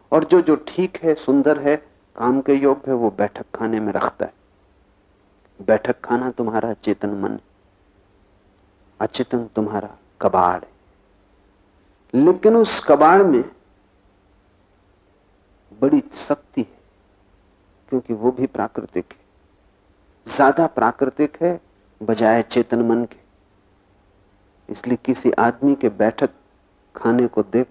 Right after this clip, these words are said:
के तुम उसकी असली स्थिति मत समझ लेना। बैठक खाना तो धोखा है,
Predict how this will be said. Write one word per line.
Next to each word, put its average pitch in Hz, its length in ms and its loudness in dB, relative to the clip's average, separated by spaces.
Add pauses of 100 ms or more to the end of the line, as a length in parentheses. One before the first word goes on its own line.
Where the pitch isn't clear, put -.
के 139 80 0
तुम 117 240 -2
उसकी - 260 -4
असली 113 340 0
स्थिति - 380 -12
मत 110 140 -8
समझ 101 340 -8
लेना। - 200 -10 (800)
बैठक 214 380 -6
खाना 131 260 -4
तो 110 160 -10
धोखा 104 380 -10
है, - 60 -20